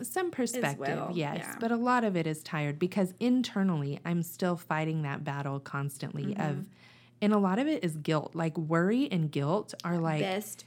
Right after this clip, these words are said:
Speaker 2: friends.
Speaker 1: Yes.
Speaker 2: Sorority sisters.
Speaker 1: Oh,
Speaker 2: They have
Speaker 1: man.
Speaker 2: pledged.
Speaker 1: As soon as you know you're gonna be a mom,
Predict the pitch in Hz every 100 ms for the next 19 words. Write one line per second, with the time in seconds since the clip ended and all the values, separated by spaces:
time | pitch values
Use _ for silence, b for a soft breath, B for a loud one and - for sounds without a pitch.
0 | - 190 165 151 156 220 240 277 269 170
1 | 165 196 196 214 226 240 240 233 202 -
2 | 196 180 185 208 220 139 139 240 226 233
3 | 220 196 - - - - _ B B B
4 | 208 185 - - 240 247 214 165 147 165
5 | - - 180 165 175 170 147 143 139 135
6 | 135 135 135 143 156